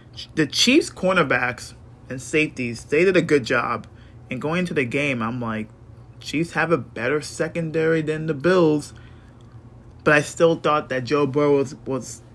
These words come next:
still capable of cooking them, but with the lack of protection on the offensive line, it just didn't happen.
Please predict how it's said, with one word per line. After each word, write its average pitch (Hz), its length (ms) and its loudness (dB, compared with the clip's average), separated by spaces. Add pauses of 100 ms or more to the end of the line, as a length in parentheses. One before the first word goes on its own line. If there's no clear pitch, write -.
still 220 540 4
capable 147 1000 4
of - 200 -6
cooking 170 440 0
them, 127 320 -2 (560)
but 147 200 2
with 135 220 -2 (800)
the 123 120 -10
lack 139 360 2
of 131 220 -4
protection - 640 -6
on 123 140 -6
the 104 60 -6
offensive 120 420 -6
line, 127 380 -4 (540)
it - 60 -20
just 127 180 -8
didn't 123 200 -4
happen. 117 480 -4